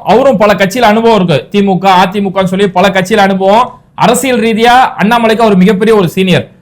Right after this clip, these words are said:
அப்ப இப்படியாப்பட்ட ஒரு நபர், நல்ல பிரபலமான நபர் இங்க வரதால நம்ம பேர் எங்கேயுமே அடி வாங்கிடக்கூடாது,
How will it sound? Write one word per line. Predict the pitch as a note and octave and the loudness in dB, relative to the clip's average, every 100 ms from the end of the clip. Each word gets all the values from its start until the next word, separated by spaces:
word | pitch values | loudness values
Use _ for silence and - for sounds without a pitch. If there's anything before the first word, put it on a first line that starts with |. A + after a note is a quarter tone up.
| _ _ | _ _
அப்ப | F3+ A3+ | -2 0
இப்படியாப்பட்ட | A3 F3+ D4+ D4 C4+ A#3 B3+ | 0 0 0 2 0 0 0
ஒரு | A3+ | 0
நபர், | A3+ B3+ | 0 0
நல்ல | G#3+ A#3 | 0 0
பிரபலமான | G#3+ G#3 B3+ B3+ C4 | 0 0 2 2 0
நபர் | A#3+ A3 A3+ | 0 0 0
இங்க | G#3+ | 0
வரதால | G3 F#3 A3+ G3+ E3 F#3+ G3+ - _ _ - | 0 2 2 2 2 2 0 -6 _ _ -8
நம்ம | D3 A3+ D4 | -4 -2 -4
பேர் | G3 B3 C#4 | 0 0 2
எங்கேயுமே | A#3 G#3+ A3+ | 0 -2 0
அடி | G#3 G#3 | 2 2
வாங்கிடக்கூடாது, | G3 F3+ D#3 D3+ D3+ D3+ | 2 0 0 0 2 0